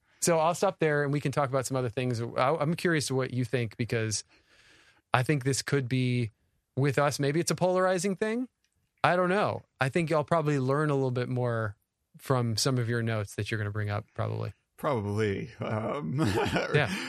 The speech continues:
Speaker 2: uh, I, I feel like I learned a lot. I, walking out of the, so I've seen this twice, uh, walking out, I had very mixed feelings. I didn't love it,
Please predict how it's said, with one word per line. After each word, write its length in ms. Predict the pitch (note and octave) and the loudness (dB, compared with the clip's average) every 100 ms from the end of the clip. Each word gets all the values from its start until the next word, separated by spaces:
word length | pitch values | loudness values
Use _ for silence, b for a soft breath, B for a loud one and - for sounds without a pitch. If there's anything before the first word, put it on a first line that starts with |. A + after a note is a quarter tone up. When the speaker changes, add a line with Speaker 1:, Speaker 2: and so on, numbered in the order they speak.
| - | -10
Speaker 2:
uh, 220 | - A#2+ - | -2 -2 0
I, 220 | C3 C3+ - | 0 -2 -2
I 100 | A#2+ | -2
feel 160 | C3 | 0
like 140 | A#2 G#2+ | -2 0
I 80 | A2+ | -2
learned 240 | G#2 G2 | -2 -2
a 40 | |
lot. 220 | F#2+ G2 - B B - | -2 -4 -6 B B 0
I, 220 | C3+ D#3 - _ _ _ | 2 2 -4 _ _ _
walking 440 | B2 C#3+ D#3+ E3 D3+ | 0 2 2 0 2
out 160 | D3 | 2
of 80 | A#2+ | 2
the, 300 | A#2 A2 C3 | 4 2 0
so 160 | - A2+ | 0 0
I've 120 | G2 | 0
seen 160 | C3+ | -2
this 140 | A2+ - | -2 -4
twice, 540 | A2 A2 G2 - - - | -2 0 0 -2 -6 -6
uh, 240 | G2+ F#2+ | -4 -2
walking 420 | G2+ A2+ G#2+ A2 G#2 | -2 -2 -2 -2 0
out, 220 | G2+ - | 0 0
I 40 | |
had 160 | A2 G#2 | -2 0
very 260 | G#2+ A#2 | 2 2
mixed 280 | G#2 G#2 - | 0 -4 -4
feelings. 480 | C3+ C3+ - B2+ - b b b | -4 -6 -6 -10 -12 b b b
I 60 | - | 0
didn't 200 | C#3+ C3+ | 2 4
love 200 | C3 G#2+ | 2 2
it, 140 | G#2+ | 0